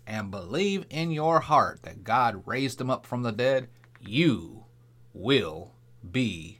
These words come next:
saved." Now, look what that verse says. You confess. You believe. You will be saved. Before you confess, you must do what?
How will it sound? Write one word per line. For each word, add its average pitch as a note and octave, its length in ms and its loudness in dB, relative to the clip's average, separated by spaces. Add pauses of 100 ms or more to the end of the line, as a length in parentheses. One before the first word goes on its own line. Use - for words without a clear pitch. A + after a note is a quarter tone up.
(160)
saved." - 680 -6 (340)
Now, F#2+ 220 -12 (1040)
look G#2+ 160 -10
what A#2 140 -4
that A#2+ 160 4
verse C#3 260 2
says. - 400 -2 (840)
You G#2 640 2 (200)
confess. - 800 -6 (540)
You A2 400 2
believe. D3 800 2 (680)
You G2 540 0 (500)
will G2 180 -8
be F#2+ 160 -8
saved. - 600 -12 (720)
Before C3 380 2
you C#3 120 4
confess, D3+ 500 2
you B2 80 -4
must B2+ 280 -2
do C#3+ 120 -2
what? D3 260 2